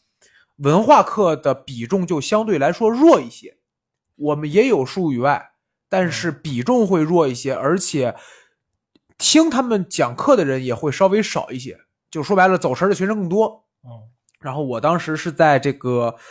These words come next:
Speaker 1: 呃，文艺部要负责一些学校的工作，就说白了办晚会什么的，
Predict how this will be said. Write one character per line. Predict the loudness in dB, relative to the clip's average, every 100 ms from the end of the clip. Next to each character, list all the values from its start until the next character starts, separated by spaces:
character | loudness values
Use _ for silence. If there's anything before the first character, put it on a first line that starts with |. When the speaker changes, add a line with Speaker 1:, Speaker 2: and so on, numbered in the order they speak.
| -20 -8
Speaker 1:
呃， | -2 0 0
文 | 0 0
艺 | 0
部 | 2 2 2 0 0
要 | 2 2
负 | -2 -4
责 | -2
一 | -2
些 | -4 -4 -4
学 | -4 0
校 | 2
的 | 2
工 | 0 -8
作， | -10 -12 _ _ _
就 | -14
说 | -6
白 | -2 0
了 | 2
办 | 2
晚 | 0 -2
会 | -2
什 | -4
么 | -6
的， | -10 -12